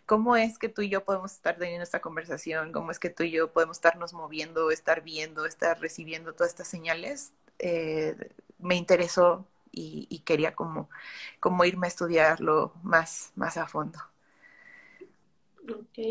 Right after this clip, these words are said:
Speaker 2: mira qué interesante. <laughs> Oye, y ya después de que, pues, hiciste esta, hiciste esta gran tesis, que, pues, ya te titulaste y demás, ¿qué pasó después de que tú ya eras bióloga?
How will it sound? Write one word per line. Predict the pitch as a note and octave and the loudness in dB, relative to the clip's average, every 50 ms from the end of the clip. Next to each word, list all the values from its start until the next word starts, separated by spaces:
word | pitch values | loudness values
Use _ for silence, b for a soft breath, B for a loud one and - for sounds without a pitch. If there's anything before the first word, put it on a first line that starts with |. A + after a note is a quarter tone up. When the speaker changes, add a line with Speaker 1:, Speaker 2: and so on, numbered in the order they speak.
| A#3 A#3+ A#3+ A3 | -2 0 -2 -2
Speaker 2:
mira | G#3+ G#3+ A3+ A3 A3 | -4 -4 -6 -6 -6
qué | A3 G#3+ | -8 -10
interesante. | G#3 - A3 G#3+ G3+ F#3+ - F#3 F3+ F3+ F3 - E3+ - - - | -12 -10 -10 -8 -8 -10 -10 -8 -8 -8 -8 -8 -10 -10 0 4
<laughs> | C#4+ B3+ - - A#3+ - - B C#4 D4 D4 D4 D4 B B B B B B B - - _ _ - | 4 4 4 2 -4 -6 -8 B -6 -4 -4 -6 -8 B B B B B B B -20 -20 _ _ -6
Oye, | - A3+ A3+ A3+ A3 G#3 F#3+ | -2 -2 -2 0 -2 -4 -4
y | - F#3+ F#3 G3 | -2 -2 -2 -2
ya | F#3+ G3 G3+ G3+ | -2 -2 -2 -2
después | G#3 G#3 - _ - F#3 F3+ F3 | -2 -6 -6 _ -4 -2 -2 -2
de | F3 F3 - | -4 -4 -6
que, | D3+ D3 D3+ - _ _ | -8 -12 -12 -14 _ _
pues, | - F3 E3+ | -12 -10 -10
hiciste | E3+ E3+ - E3+ | -10 -10 -10 -10
esta, | E3 - - - D#3+ D#3 D3+ D3+ - _ _ _ _ _ _ | -12 -10 -10 -8 -8 -8 -8 -10 -14 _ _ _ _ _ _
hiciste | - G3+ G3 - A3 A3 A3 - - A3+ G#3+ | -10 -10 -8 -6 -4 -4 -4 -4 -4 -4 -4
esta | G3+ - - G3 F#3 | -4 -4 -6 -6 -6
gran | F#3 F3 E3+ E3+ E3+ | -4 -2 -2 -2 -2
tesis, | E3+ - - - - F#3+ F3+ F#3+ G#3+ - - _ | -2 -4 -8 -8 -6 -4 -4 -6 -6 -8 -12 _
que, | - - E3+ E3+ D#3+ D#3 D3 D3 - - B2 - | -8 -6 -6 -6 -6 -8 -10 -12 -12 -14 -14 -10
pues, | - D3 D3 | -8 -6 -4
ya | D3+ D3+ D3+ | -4 -6 -6
te | D3+ D#3 | -6 -8
titulaste | D3 D3 D3 D3 D3 - - E3 F4+ F#4+ G4+ G#4 G3+ G3+ - - F3 | -8 -8 -8 -8 -8 -8 -8 -6 -6 -8 -8 -10 -12 -14 -12 -8 -8
y | - | -8
demás, | D#4+ D#4 D#3+ E3+ - - - - B B B B B B B B B B B B _ _ | -6 -6 -8 -8 -8 -10 -12 -16 B B B B B B B B B B B B _ _
¿qué | - - | -8 -4
pasó | - G#3+ G3+ G3+ - F#3+ | -4 -4 -4 -2 -2 -4
después | F#3 F3+ F3+ - _ - E3+ E3+ E3+ - - | -4 -4 -6 -6 _ -4 -4 -4 -6 -8 -10
de | - D3+ D3 D3 - _ - | -8 -6 -6 -8 -10 _ -20
que | - - - _ | -20 -20 -12 _
tú | C#3+ | -4
ya | D3+ D3+ D#3+ | -4 -4 -4
eras | D#3 D#3+ D#3 D#3 - | -4 -6 -8 -8 -8
bióloga? | D3+ D3 D3+ D#3 D3 D3 D3 - - | -8 -6 -6 -8 -10 -12 -14 -14 -18